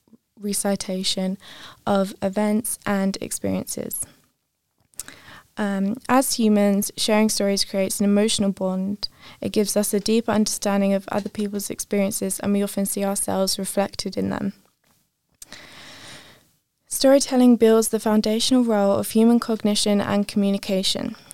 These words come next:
It creates an awareness of common values that are passed down through generations and are spread across nations.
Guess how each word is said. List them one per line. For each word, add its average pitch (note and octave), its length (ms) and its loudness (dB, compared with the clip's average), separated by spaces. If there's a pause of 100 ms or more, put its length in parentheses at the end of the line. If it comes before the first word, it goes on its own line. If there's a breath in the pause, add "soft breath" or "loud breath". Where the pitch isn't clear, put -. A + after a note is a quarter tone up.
(120)
It A#3 80 -12
creates - 400 -4
an G#3+ 40 4
awareness G#3 480 2
of G3+ 140 -4
common G#3+ 260 0
values G3 460 -2
that - 100 -4
are - 40 -4
passed G#3+ 380 -4
down G3+ 160 -2
through G3+ 140 -6
generations G3 840 0
and G3+ 120 0
are G3+ 60 0
spread G3 320 -2
across G3+ 340 -6
nations. - 640 -4